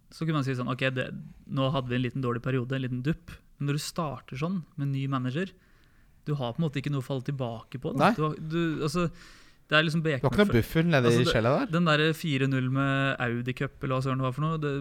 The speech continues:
Speaker 1: mot Liverpool her i sommer, altså, det, det føles så evig langt unna.
Speaker 2: Ja. Det, og den er jo for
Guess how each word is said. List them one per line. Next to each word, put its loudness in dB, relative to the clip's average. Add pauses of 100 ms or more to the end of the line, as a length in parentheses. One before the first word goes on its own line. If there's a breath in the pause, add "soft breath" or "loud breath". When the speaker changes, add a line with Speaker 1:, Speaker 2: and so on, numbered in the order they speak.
Speaker 1:
mot -4
Liverpool -4
her -2
i -2
sommer, -2
altså, -2
det, -2 (180)
det -8
føles 0
så -6 (160)
evig 0
langt 2
unna. -2 (100)
Speaker 2:
Ja. -6 (340 soft breath)
Det, -6
og 2
den 4
er 8
jo 0 (1120)
for -6